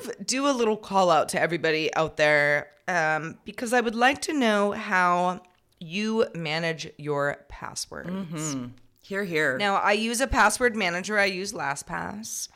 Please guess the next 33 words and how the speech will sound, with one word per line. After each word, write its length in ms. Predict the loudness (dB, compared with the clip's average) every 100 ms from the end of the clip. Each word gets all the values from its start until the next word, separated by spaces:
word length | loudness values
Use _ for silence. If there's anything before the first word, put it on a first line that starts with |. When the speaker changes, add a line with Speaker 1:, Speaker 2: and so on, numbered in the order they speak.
| _
Speaker 1:
I've 220 | 0 0 0
been 140 | -6
using 340 | -4 -4 -2
it 80 | -4
for 120 | -4 -6
years. 580 | -4 -4 -6 -10 -14 -14 _ _ -20 _
I 80 | 0
used 380 | 2 -2 -4 -4
one 260 | -2 -2 -2
password 680 | -2 -2 -2 -2 -2 -4 -16 _ _ _
for 200 | -4 0
some 240 | 0 0 -2
time 360 | 0 0 0
before 380 | -2 -8 -2 -2
that. 380 | 2 2 2 -2 _ _ _ _ _ _ _ _ _ -16
Somehow, 460 | -6 -2 2 4 6
like, 300 | 4 2 -4 -20 -20 _
permanently 540 | -2 0 2 0 -2
locked 320 | 2 2 0 -4
myself 360 | -4 -4 0
out, 360 | 2 4 2 -2
so 340 | -4 -4 -6 -2
that 160 | 0
didn't 240 | 0 -2 -6
work. 320 | -8 -10 -14 -20 _ _ -20 _
Um, 260 | -2 -2 -2 -10 2
but, 260 | 2 4
um, 420 | 2 2 0 -6 -10 _ _
you 60 | -2
know, 80 | 0
I, 340 | 4 4 4 2
I 160 | 2
take 560 | 2 2 2 0 -8 -20